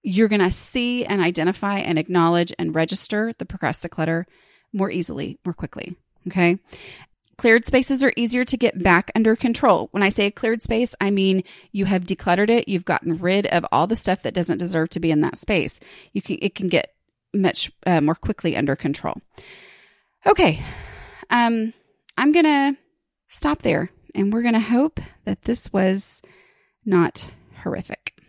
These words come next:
Who even knows? Okay. Um, but thanks, you guys. Thanks so much. I've enjoyed so much the, all the new members that we've had of our Patreon community, our super secret Facebook group. If you are a member of Patreon, if you have joined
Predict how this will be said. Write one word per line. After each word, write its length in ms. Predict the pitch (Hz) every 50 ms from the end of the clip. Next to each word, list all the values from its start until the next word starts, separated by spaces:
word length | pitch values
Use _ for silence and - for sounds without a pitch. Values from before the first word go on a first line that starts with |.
| _ _ _ _ _ _ _ _ _ _ _ - -
Who 280 | 302 285 285 285 277 -
even 240 | - 208 196 185 175
knows? 240 | 165 - - - - - - - - - - -
Okay. 240 | 202 - - - - - - - - - - -
Um, 340 | - 254 233 226 202 196 202 - - - -
but 120 | - - -
thanks, 220 | 370 339 294 -
you 80 | - -
guys. 400 | 160 151 156 160 160 156 - - -
Thanks 200 | - 240 233 240
so 100 | - 247
much. 240 | 208 190 175 180 - -
I've 140 | 226 254 262
enjoyed 360 | 302 285 269 262 233 226 220
so 500 | - - - 247 233 233 233 254 254 240 - _
much 540 | 208 214 208 202 214 294 339 - - - - -
the, 440 | - 196 202 202 196 185 185 180 - -
all 100 | 170 190
the 80 | 196
new 100 | 190 170
members 300 | 165 175 175 - 220 247
that 120 | - - -
we've 140 | 190 196
had 380 | - - - 175 156 165 180 226
of 160 | 233 - 214
our 140 | 165 156 160
Patreon 520 | - - 196 180 - - 190 180 175 196
community, 540 | - - 233 247 269 277 277 269 269 277 269 - - - - - - - - _
our 160 | - 170 165 175
super 240 | - - 196 -
secret 300 | 190 - - - - -
Facebook 340 | - - 202 - - - 247
group. 280 | 247 254 285 339 - - - _ -
If 300 | - 359 - - - -
you 180 | 269 262 - -
are 220 | - 190 208 220 -
a 80 | 220 208
member 380 | 202 190 185 196 190 190 175
of 180 | - - 170 -
Patreon, 500 | - 220 202 - - 196 175 156 - -
if 140 | 170 - -
you 80 | 226
have 180 | 226 247 294 277
joined 460 | - 311 339 349 285 196 160 - -